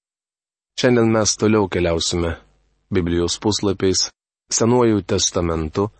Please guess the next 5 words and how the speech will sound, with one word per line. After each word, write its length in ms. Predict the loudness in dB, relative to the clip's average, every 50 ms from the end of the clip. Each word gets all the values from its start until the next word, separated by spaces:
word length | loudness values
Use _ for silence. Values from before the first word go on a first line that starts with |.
| _ _ _ _ _ _ _ _ 0 0
Giesmių, 380 | 0 0 2 2 2 2 2 0 -2 _ _ _ _ _ _ -10 -2
Giesmės 560 | 0 0 0 0 0 0 0 0 0 0 -2 -4 -2
knyga. 400 | -2 -2 -2 -2 -2 -4 -4 -6 _ _ _ _ _ _ _ _ _ _ _ _ _ _ _ _ _ _ _ _ _ _ _ _ _ _ _ _ _
Šiandien 400 | -4 0 0 2 2 0 0 0
pradėsime 600 | -2 -2 0 0 0 0 0 -2 -2 -2 -2 -4